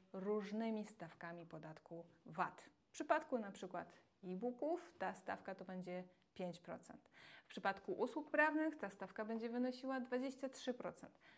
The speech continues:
Warto zatem sprawdzić, jaka to jest stawka i czy faktycznie to jest istotne.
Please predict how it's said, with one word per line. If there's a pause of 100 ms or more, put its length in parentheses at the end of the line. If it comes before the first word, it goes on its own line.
(280)
Warto
zatem
sprawdzić,
jaka
to
jest
stawka (1000)
i
czy
faktycznie
to
jest
istotne.